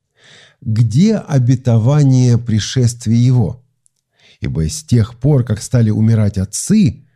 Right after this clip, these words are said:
от начала творения всё остаётся так же». То есть смысл даже не в том, что он не приходит.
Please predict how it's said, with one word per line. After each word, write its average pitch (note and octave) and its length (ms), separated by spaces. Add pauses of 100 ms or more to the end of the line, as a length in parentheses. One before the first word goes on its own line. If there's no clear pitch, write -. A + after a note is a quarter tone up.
(340)
от - 160
начала D3+ 540
творения A#2 720 (380)
всё - 760
остаётся B2+ 960
так E3 420
же». B1 220 (1080)
То E3 100
есть D#3 220
смысл F3 400
даже D3 280
не D3+ 120
в - 100
том, A3+ 240
что - 320
он D#3+ 400
не C#3+ 80
приходит. A#2+ 760